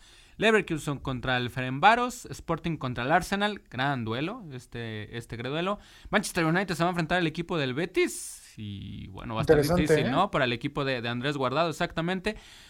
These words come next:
Speaker 1: Roma contra la Real Sociedad, también podría ser un muy buen partido. Y el Shakhtar Donetsk se va a enfrentar al equipo de Santiago Jiménez, el equipo, con el equipo de el
Speaker 2: Si
Speaker 1: Feyenoord.
Speaker 2: el, si el sorteo no los, no los mezcla,
Speaker 1: Ujú.
Speaker 2: yo veo final inglesa, ¿eh?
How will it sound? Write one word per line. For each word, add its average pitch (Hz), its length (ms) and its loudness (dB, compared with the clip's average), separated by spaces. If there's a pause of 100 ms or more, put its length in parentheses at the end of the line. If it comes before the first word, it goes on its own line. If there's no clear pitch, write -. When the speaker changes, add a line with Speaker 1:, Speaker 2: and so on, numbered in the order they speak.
(140)
Speaker 1:
Roma 226 240 8
contra 175 240 2
la 165 80 8
Real 175 240 4
Sociedad, 180 460 2
también 147 320 2
podría 143 260 0
ser 139 220 -4
un 135 100 -6
muy 131 80 -4
buen 131 240 -4
partido. 190 540 0 (420)
Y 175 140 4
el 185 100 6
Shakhtar 180 460 0
Donetsk 226 400 2
se 147 60 2
va 143 60 0
a 156 40 0
enfrentar 156 440 -2
al 127 160 -2
equipo 135 300 -6
de 120 80 -2
Santiago 110 400 -6
Jiménez, 120 600 -6 (320)
el 104 160 -2
equipo, 117 580 -6 (240)
con 139 180 -6
el 123 100 -4
equipo 110 300 -8
de 117 300 -4
el 95 140 -10
Speaker 2:
Si - 160 2
Speaker 1:
Feyenoord. 156 400 10
Speaker 2:
el, 147 240 -4
si - 160 4
el 165 100 8
sorteo 165 380 10
no 220 140 10
los, - 640 6
no 156 200 0
los 170 200 2
mezcla, 254 480 0 (380)
Speaker 1:
Ujú. 131 340 -8 (160)
Speaker 2:
yo 160 180 6
veo 175 160 8
final 160 300 2
inglesa, 143 520 -2
¿eh? 190 100 -14